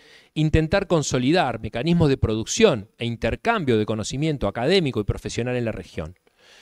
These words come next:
Esto es, en clave de extensión, en clave de investigación, en clave de enseñanza, como funciones universitarias, eh, obvias, pero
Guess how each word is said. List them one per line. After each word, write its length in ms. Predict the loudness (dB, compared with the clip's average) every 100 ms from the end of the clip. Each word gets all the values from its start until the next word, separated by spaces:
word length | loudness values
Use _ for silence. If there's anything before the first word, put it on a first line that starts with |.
| -8
Esto 340 | -4 2 2
es, 240 | 4 0 -4
en 120 | -10
clave 280 | -6 -2 -2
de 60 | -4
extensión, 640 | -6 -6 -4 2 2 2
en 80 | -2
clave 220 | -6 -6
de 60 | -6
investigación, 680 | -8 -6 -4 2 2 2
en 100 | -2
clave 240 | -4 -2 -2
de 80 | -2
enseñanza, 600 | -4 -2 0 0 -2 -6
como 320 | -4 -6 -10
funciones 520 | -12 -10 -6 -6 -6
universitarias, 920 | -6 -4 -4 -4 -2 -2 -2 -6 -8 -16 _ _ _
eh, 680 | -20 -20 -16 -16 -16 -18 -20 -20 _ _ _
obvias, 680 | 6 8 8 6 4 0 -8 _ _ _ _
pero 760 | 2 4 6 6 4 2 -2